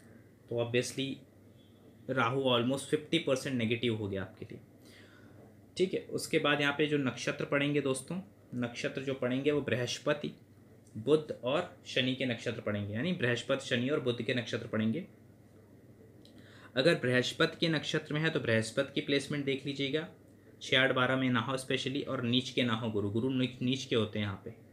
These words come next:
स्कॉर्पियो में, और छः, आठ, बारह तो वैसे भी नहीं होंगे तो अच्छा। तो गुरु की प्लेसमेंट जो है वो छः, आठ, बारह में ना हो, देख लीजिएगा।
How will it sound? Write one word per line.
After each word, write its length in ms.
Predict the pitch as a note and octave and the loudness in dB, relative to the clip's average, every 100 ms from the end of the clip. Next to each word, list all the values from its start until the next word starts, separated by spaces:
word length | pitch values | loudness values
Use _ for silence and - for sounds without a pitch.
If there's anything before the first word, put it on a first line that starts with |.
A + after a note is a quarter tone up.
| - - - | -20 -20 -16
स्कॉर्पियो 420 | - G#2 G#2 G#2+ | -4 -4 -2 -2
में, 80 | A2 | -2
और 60 | |
छः, 220 | A2 - B2 | -2 2 4
आठ, 100 | B2 | 4
बारह 240 | A#2+ A#2+ | 4 2
तो 120 | A#2 | 2
वैसे 240 | A#2 A2 A#2+ | 0 0 0
भी 100 | A#2 | 0
नहीं 200 | A2+ G#2+ | 0 -2
होंगे 260 | A#2+ A2 | 0 0
तो 100 | G2+ | 0
अच्छा। 280 | G2 - - - - - - - - - | -4 -8 -14 -14 -20 -20 -20 -20 -20 -8
तो 80 | B2+ | -4
गुरु 320 | A#2 A#2+ C#3 | 2 2 2
की 200 | D3+ - | 0 -4
प्लेसमेंट 540 | D#3 C3 B2+ - D3 D3 | -4 0 -2 -2 -6 -4
जो 120 | C3+ | -2
है 100 | C#3 | -2
वो 60 | C#3 | -2
छः, 220 | C#3 B2 | 0 0
आठ, 80 | B2 | 2
बारह 260 | A#2 A#2 | 2 2
में 140 | B2+ B2+ | 2 2
ना 100 | B2+ | 0
हो, 180 | A#2+ | -2
देख 260 | B2+ B2 A#2+ | -4 -4 -2
लीजिएगा। 360 | B2+ B2+ B2+ | -4 -4 -4